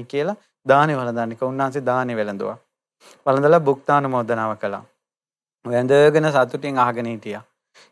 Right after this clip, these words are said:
ඊට පස්සේ කියනවා "ස්වාමීනි මේ, අ, දැන් ස්වාමීන් වහන්සේ වඩිනකොට කිව්වා, 'ස්වාමීනි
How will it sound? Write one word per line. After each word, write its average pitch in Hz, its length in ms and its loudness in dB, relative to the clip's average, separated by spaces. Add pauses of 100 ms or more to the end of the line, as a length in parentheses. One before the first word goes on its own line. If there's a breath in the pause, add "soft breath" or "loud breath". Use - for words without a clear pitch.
ඊට 147 200 2
පස්සේ 147 460 4
කියනවා 143 340 -2
"ස්වාමීනි 143 640 0 (100)
මේ, 120 360 -8 (400 soft breath)
අ, 131 80 4 (280)
දැන් 131 260 2
ස්වාමීන් 147 400 2
වහන්සේ 143 260 2
වඩිනකොට 139 480 2
කිව්වා, 139 220 0
'ස්වාමීනි 131 560 0